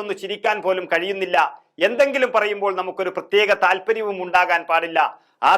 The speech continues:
താല്പര്യങ്ങളില്ലാത്ത മാനസികാവസ്ഥയിൽ തനിക്ക് ചില കാര്യങ്ങൾ തുറന്നു പറയാനുണ്ടെന്നും അവയാണ് വെളിപ്പെടുത്തുകയെന്നും ജലീൽ പറയുന്നു. ഏതായാലും, പി വി അൻവർ അടപടലം തകർത്തിരിക്കുകയാണ് പിണറായി വിജയനെ.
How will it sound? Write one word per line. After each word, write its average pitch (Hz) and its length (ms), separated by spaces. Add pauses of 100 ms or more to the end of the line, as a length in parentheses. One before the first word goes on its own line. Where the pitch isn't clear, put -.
താല്പര്യങ്ങളില്ലാത്ത 190 880
മാനസികാവസ്ഥയിൽ 170 1040
തനിക്ക് 170 280
ചില 170 180
കാര്യങ്ങൾ 175 600 (240)
തുറന്നു 233 300
പറയാനുണ്ടെന്നും 185 840 (240)
അവയാണ് 208 500
വെളിപ്പെടുത്തുകയെന്നും 165 920
ജലീൽ 147 320
പറയുന്നു. 143 400 (220)
ഏതായാലും, 170 460 (320)
പി 233 160
വി 247 80
അൻവർ 214 400 (100)
അടപടലം 208 640
തകർത്തിരിക്കുകയാണ് 170 880 (140)
പിണറായി 156 340
വിജയനെ. 143 420